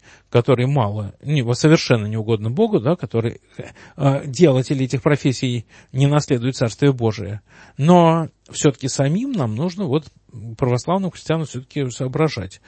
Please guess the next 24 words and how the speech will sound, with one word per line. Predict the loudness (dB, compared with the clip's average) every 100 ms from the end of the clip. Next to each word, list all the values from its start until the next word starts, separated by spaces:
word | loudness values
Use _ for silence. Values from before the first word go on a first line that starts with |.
| -20 -20
что | -4 4 4 4 _
это | 0 2 2 0
Господь | -2 -2 -6 -4 0 0 0
кормит | 0 0 0 -6 -6
нас. | -6
Почему | -6 -6 -4 0
люди | 0 -2
боятся | 0 0 2 0 0 -2
рожать | -2 -2 0 0 0
там | -4 -4
и |
так | -4 -2
далее, | 0 0 0 -2
мал-, | 0 0 0
маленькие | 0 0 0 -4 -4 -4
площади, | -4 -2 -2 -4
где | -2 -2
они | 0 -4
у |
нас | -4 -4
будут, | -2 -2 -2 -4
и | -10
всё | -8 -6
такое? | -6 -6 -2 0 2 0